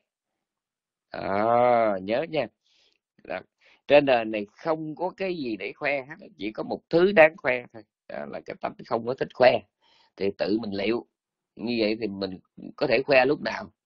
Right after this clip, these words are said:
Mình chỉ có thể khoe cái lúc mà mình không còn muốn khoe nữa. Mà khi mà mình không còn muốn khoe nữa mà mình lại đi khoe là "Tôi không muốn khoe nữa", thì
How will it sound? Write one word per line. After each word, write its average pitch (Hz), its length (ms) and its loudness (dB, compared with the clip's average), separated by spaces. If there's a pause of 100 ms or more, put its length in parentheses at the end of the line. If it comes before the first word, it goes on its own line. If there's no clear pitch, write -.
(1160)
Mình 113 360 -2
chỉ 123 80 0
có 165 80 0
thể 143 160 2
khoe 131 300 4
cái 135 120 -4
lúc 190 160 -6
mà 127 120 -10
mình 101 160 -8
không 151 380 -6
còn 110 260 -4
muốn 151 160 -6
khoe 127 280 -6
nữa. 104 360 -8 (540)
Mà 95 180 -8
khi 143 260 0
mà 120 140 -4
mình 107 200 -2
không 127 240 -2
còn 104 160 0
muốn 135 160 0
khoe 127 220 4
nữa 110 320 2
mà 151 120 -4
mình 104 180 -2
lại 98 240 -4
đi 127 180 -6
khoe 123 320 -2
là 110 120 -6
"Tôi 113 300 -2
không 117 200 -8
muốn 139 180 -16
khoe 113 200 -2
nữa", 101 300 -6
thì 104 60 -4